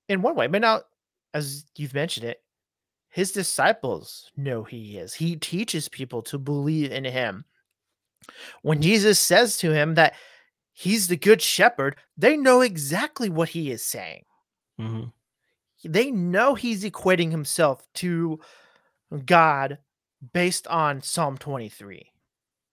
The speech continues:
Speaker 1: "The Lord is the good shepherd, and I shall not want." They know that, and they try to kill him. Jesus is being strategic. He's being wise,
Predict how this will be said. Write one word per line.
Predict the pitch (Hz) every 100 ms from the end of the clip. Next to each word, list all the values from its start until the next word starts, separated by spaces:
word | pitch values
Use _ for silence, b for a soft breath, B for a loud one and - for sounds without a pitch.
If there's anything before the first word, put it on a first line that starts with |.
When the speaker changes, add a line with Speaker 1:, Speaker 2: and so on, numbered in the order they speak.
| _ _
Speaker 1:
"The | 147 170
Lord | 160 165 156
is | 135
the | 127
good | 127 107
shepherd, | - 92 - -
and | 131 135
I |
shall | - 143 117
not | 107 87
want." | 90 85 _ _ _ _ _ _ _ _ _ -
They | 170 269
know | 208 175 208
that, | 220 196
and | 170
they | 165
try | - - 180 202
to | - 165
kill | - 202 220
him. | 143 110 _ _ _ _ _ _ b b b b b b b _ _
Jesus | - 175 220 220 202 - - -
is | 147 147
being | 147 165 180 185
strategic. | - 175 185 226 - _
He's | - 147 143
being | 131 160 180 180 -
wise, | 165 131 139 151 143 151 170 -